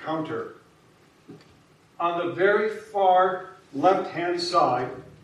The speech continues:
it is, uh, in the United States today, there have been one thousand seventy-six abortions.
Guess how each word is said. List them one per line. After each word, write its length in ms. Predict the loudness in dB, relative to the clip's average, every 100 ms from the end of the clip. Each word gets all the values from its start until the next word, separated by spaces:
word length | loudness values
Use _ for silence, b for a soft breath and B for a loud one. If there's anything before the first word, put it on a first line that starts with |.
| -20 -20 -20 -20 -20 -20 -18 -8
it 120 | -2
is, 460 | -2 -2 -4 -8 -10 -2
uh, 280 | 0 0 -2
in 100 | -4
the 100 | -2
United 420 | 0 2 2 -2
States 400 | -4 -4 -4 -6
today, 600 | -6 -4 -2 -2 -6 -12 -16 -20 -20 -20 -4
there 200 | 0 2
have 120 | 0
been 160 | -2 0
one 260 | 0 4
thousand 500 | 6 8 6 2 -4
seventy-six 880 | -6 -6 -6 -4 -6 -6 -8 -10 -10 -8
abortions. 880 | -2 0 -2 -4 -10 -14 -20 -20